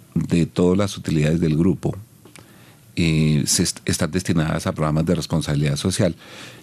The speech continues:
pero no como una moda, sino de verdad, y digamos con mucho sentido, de mejorar los niveles de la sociedad, mejorar la educación, eh, y apoyar muchísimo los emprendimientos, acompañar incluso, eh, campañas del gobierno.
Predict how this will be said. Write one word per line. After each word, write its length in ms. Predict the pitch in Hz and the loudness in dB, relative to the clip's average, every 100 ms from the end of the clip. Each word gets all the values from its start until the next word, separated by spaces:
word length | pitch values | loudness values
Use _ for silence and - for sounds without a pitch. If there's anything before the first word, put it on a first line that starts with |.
| - | -4
pero 220 | - 101 | 0 2
no 140 | 104 117 | 2 2
como 260 | 135 135 | 2 4
una 180 | 120 107 | 4 4
moda, 300 | 113 113 113 | 4 4 2
sino 380 | 113 104 90 82 | 2 4 4 4
de 180 | 80 85 | 2 2
verdad, 480 | 78 73 85 82 82 - - - | 2 0 0 0 -2 -8 -10 0
y 60 | |
digamos 340 | 85 76 78 87 | 2 2 0 0
con 180 | 90 | 2
mucho 340 | 78 80 76 92 | 4 4 2 0
sentido, 560 | 101 92 - 82 82 80 - - - - | 2 0 2 2 2 -4 -12 -20 -20 -8
de 280 | - 90 98 | 0 2 4
mejorar 680 | 92 92 80 80 80 82 78 - | 4 4 4 0 2 0 -2 -2
los 180 | 90 | 0
niveles 400 | 80 78 78 87 | 2 2 2 2
de 120 | 90 92 | 2 2
la 180 | 95 90 | 0 -2
sociedad, 600 | 98 - 98 92 90 87 - | -2 0 0 2 2 -2 -2
mejorar 420 | 80 71 76 76 | -4 -2 -2 0
la 80 | 85 | 2
educación, 640 | 90 87 85 92 85 82 - - - - - - | 0 0 -2 0 2 0 -4 -20 -20 -20 -20 -8
eh, 320 | - 87 80 | 0 2 2
y 200 | - 67 | 0 0
apoyar 460 | 90 - 85 80 78 | 0 2 2 2 2
muchísimo 580 | 82 82 87 87 87 80 | 0 0 0 2 2 4
los 280 | 78 71 - | 2 0 -2
emprendimientos, 500 | 71 73 76 82 98 | -2 2 2 2 0
acompañar 460 | 82 73 76 78 | -2 -2 0 2
incluso, 680 | 82 80 104 120 - 80 - | 2 2 2 2 2 0 0
eh, 160 | - 76 | -2 -4
campañas 420 | - - 76 80 | -4 -4 -2 0
del 120 | 85 | 0
gobierno. 600 | 78 78 80 78 82 92 | 0 2 2 2 2 0